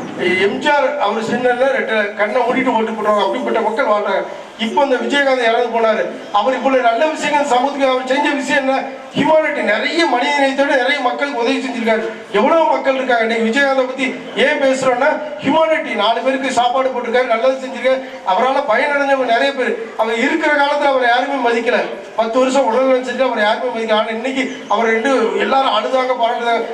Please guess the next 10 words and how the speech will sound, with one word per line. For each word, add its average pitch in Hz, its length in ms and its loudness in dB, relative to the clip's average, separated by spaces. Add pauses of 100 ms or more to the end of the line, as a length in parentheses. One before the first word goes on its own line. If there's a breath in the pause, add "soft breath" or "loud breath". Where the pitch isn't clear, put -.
(160)
But 214 180 2
அவர் 233 220 2
அப்படி 262 260 -6
இருக்கக்கூடாது. 254 500 0 (200)
சமூகத்துல 262 440 2
ஒருத்தர் 226 300 0
வாழும்போது 254 460 2 (340 loud breath)
இந்த 202 120 0 (120)
சமூகத்துக்கும் 262 640 2
சொசைட்டிக்கும் 277 580 0